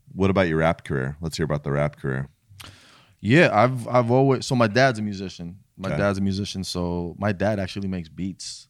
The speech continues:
Speaker 2: And
Speaker 1: Does
Speaker 2: that,
Speaker 1: he really?
Speaker 2: that, that Selling Solar song, my dad made the beat.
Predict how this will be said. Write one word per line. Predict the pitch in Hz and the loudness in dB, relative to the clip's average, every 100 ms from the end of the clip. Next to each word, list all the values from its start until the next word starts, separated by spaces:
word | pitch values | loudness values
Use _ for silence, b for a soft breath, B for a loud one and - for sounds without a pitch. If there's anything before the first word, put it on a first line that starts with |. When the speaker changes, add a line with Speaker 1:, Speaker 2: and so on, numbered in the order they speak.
| _ - | _ -10
Speaker 2:
And | 82 | -2
Speaker 1:
Does | 92 123 | 0 4
Speaker 2:
that, | |
Speaker 1:
he | 113 | 4
really? | 101 | 4
Speaker 2:
that, | 147 110 | 4 0
that | 110 | 0
Selling | - - 127 117 | 0 2 2 2
Solar | 101 - 101 117 131 | 0 -4 -2 -2 -2
song, | 131 135 151 151 - - | -2 -4 -4 -8 -16 -8
my | 104 107 | -2 -2
dad | 85 113 104 | 2 2 2
made | 95 101 | 0 -4
the | 85 | -6
beat. | 80 92 | -6 -6